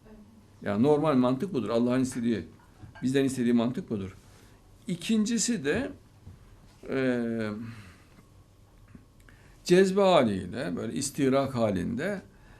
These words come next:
e, başka bir boyuta geçer. Yani böyle uykuyla uyanıklık halinde.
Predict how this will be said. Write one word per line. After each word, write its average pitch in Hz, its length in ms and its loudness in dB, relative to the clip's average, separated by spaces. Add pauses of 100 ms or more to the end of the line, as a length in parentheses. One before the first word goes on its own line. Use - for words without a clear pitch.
(180)
e, 123 220 -6
başka 156 380 0
bir 135 100 -4
boyuta 135 340 2
geçer. 95 560 -6 (260)
Yani 95 480 -8
böyle 95 220 -8 (1600)
uykuyla 135 460 0
uyanıklık 117 600 0
halinde. 92 720 -4